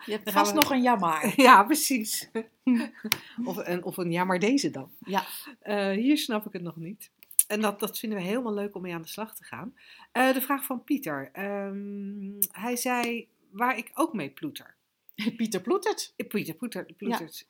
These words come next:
Speaker 2: Eh, "Ik ervaar een scheiding tussen g-, mijn gedachten en jouw gedachten, of de ander zijn of haar gedachten.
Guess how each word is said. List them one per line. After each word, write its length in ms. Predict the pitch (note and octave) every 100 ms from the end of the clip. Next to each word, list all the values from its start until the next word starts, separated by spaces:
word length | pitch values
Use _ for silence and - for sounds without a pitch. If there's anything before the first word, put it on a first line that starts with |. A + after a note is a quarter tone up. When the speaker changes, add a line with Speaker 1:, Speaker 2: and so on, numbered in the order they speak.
| -
Speaker 2:
Eh, 240 | A3 G#3+ G3+ -
"Ik 160 | A3
ervaar 420 | A#3 A#3+ C4+ C#4+
een 80 | A3+
scheiding 540 | - - A#3 C4+ D4 C#4
tussen 280 | A#3 - G3
g-, 120 | -
mijn 260 | F#3+ F3+ E3+
gedachten 580 | - F3+ - - F#4 - _ _ _ _ _ _ _ _
en 240 | - A3 A3+
jouw 580 | G#3 A3+ F#3 A3 F4 - _ _ _ _ _ _ _ _ _ _
gedachten, 500 | - F3 C#3+ - C3
of 140 | D3+ -
de 180 | - -
ander 440 | E3+ D3+ C3+ B2+
zijn 320 | - D#3 C#3 C3+
of 80 | C#3
haar 200 | B2+ B2
gedachten. 520 | - B2+ - -